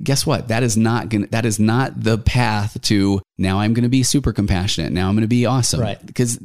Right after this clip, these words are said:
Speaker 1: 'cause you're just starting with this negative view of self
Speaker 2: Yeah,
Speaker 1: versus
Speaker 2: and
Speaker 1: that if I'm okay, then it's like, "All right,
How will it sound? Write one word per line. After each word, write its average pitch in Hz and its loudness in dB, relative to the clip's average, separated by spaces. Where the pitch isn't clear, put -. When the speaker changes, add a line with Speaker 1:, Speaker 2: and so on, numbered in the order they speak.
Speaker 1:
'cause 113 0
you're 107 0
just 117 -2
starting 113 0
with 87 -4
this - -4
negative 104 2
view 98 0
of 90 -2
self - -2
Speaker 2:
Yeah, 117 -4
Speaker 1:
versus 117 0
Speaker 2:
and 110 2
Speaker 1:
that 101 2
if 98 -2
I'm 160 0
okay, 113 0
then 110 0
it's 101 -4
like, 110 -2
"All 131 -2
right, 170 -4